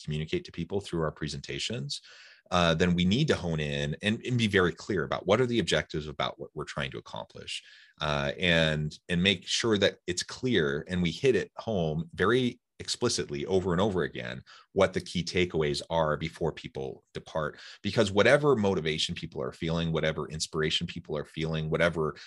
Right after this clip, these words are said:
drive to go out and do something new and important in their jobs that they're feeling in the moment when they're with you, either,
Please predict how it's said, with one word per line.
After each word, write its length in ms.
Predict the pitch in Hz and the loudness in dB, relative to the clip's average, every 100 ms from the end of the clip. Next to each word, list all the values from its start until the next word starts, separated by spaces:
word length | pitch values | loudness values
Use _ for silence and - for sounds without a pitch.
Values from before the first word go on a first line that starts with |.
| - | -8
drive 520 | 85 78 80 87 87 | -2 2 4 4 4
to 100 | 87 | 0
go 200 | 76 78 | 0 4
out 200 | 80 82 | 4 4
and 100 | 76 | 0
do 160 | 80 80 | -4 -2
something 480 | - 80 80 80 76 | 0 -2 -2 -4 -2
new 360 | 78 80 82 | -2 0 2
and 220 | 80 71 - | 0 -2 -10
important 640 | 78 - - 90 110 - - - - 87 | -14 -6 0 0 -2 -8 -12 -20 -8 -2
in 100 | 82 | 0
their 140 | 76 | 0
jobs 640 | 73 78 82 107 127 - _ _ | 0 0 2 0 -2 -8 _ _
that 140 | 85 85 | -2 2
they're 160 | 90 | 0
feeling 480 | 90 87 87 104 110 - | 0 0 4 4 2 0
in 120 | 87 | 0
the 60 | 92 | 2
moment 380 | 80 87 117 | 2 2 0
when 160 | 90 85 | -2 0
they're 120 | 82 | 0
with 280 | 73 80 - | 0 -2 0
you, 120 | 104 | 0
either, 360 | 90 82 78 | 0 2 0